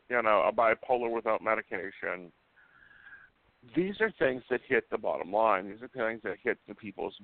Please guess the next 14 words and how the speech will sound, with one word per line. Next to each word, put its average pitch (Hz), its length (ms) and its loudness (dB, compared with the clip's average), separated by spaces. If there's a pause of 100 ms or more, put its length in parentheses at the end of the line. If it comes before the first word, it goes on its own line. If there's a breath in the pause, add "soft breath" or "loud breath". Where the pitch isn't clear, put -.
(100)
viewpoints. 131 560 -4 (1600 loud breath)
And 151 120 4
we're 165 120 2
getting 170 240 2
it 127 100 -4 (160)
covered 156 240 -6
up 135 300 2
every 127 320 0
time 120 200 0
we 113 100 -6
turn 107 200 -4
around 107 400 0
on 110 240 -6
what 104 180 2